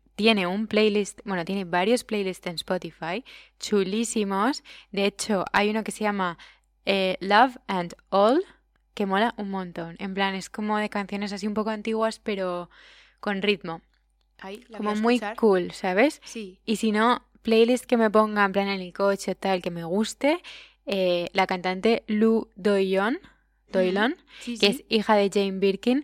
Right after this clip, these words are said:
Speaker 2: Ujú.
Speaker 1: es, ella tiene rollazo. Bueno, aparte que ella es, eh, eh, icono de estilo total, em, la música que hace es muy, muy cool. Así que también os la recomiendo.
Speaker 2: Pues mira,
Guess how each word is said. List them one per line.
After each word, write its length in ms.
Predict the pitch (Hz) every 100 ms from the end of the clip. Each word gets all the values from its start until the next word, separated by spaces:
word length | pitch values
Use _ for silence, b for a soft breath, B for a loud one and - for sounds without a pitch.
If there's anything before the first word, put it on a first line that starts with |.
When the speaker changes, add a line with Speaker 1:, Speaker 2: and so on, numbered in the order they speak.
| -
Speaker 2:
Ujú. 240 | 220 208 -
Speaker 1:
es, 340 | - 196 180 - -
ella 240 | 202 185
tiene 240 | 196 185 -
rollazo. 760 | 196 175 170 190 - 247 269 311
Bueno, 160 | 208 170
aparte 260 | 170 185
que 120 | 190
ella 120 | 202 196
es, 100 | -
eh, 320 | 196 180 - -
eh, 200 | 180 175
icono 300 | 185 190 180
de 60 | 180
estilo 320 | - 185 175
total, 440 | 175 185 202 254 -
em, 540 | 190 170 165 160 160 165 _ _ _
la 160 | - 175
música 380 | 180 190 - 190
que 80 | 175
hace 280 | 208 208 -
es 240 | 175 -
muy, 320 | 180 190 185
muy 200 | 175 170
cool. 320 | 165 165 156 156 -
Así 200 | 160 170
que 140 | 175
también 320 | 180 170 190
os 160 | - 175
la 120 | 170
recomiendo. 560 | 165 160 170 165 160 160 _ _ -
Speaker 2:
Pues 300 | 180 175 196
mira, 260 | 175 170